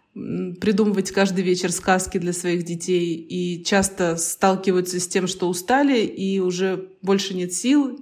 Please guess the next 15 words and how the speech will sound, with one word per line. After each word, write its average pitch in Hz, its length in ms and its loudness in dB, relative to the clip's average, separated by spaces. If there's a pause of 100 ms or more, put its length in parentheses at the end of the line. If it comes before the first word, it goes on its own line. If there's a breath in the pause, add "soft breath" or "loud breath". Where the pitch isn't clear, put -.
(120)
голова 185 580 0
не 185 120 2
работает, 220 480 2
нет 196 160 2
фантазии. 175 600 0 (580 loud breath)
И 262 260 4
для 202 720 2 (180)
писателей, 220 720 0
у 208 100 0
которых, 202 380 0
допустим, 190 440 -2
есть 185 220 -2
боязнь 185 480 2
чистого 180 420 -4
листа 214 560 0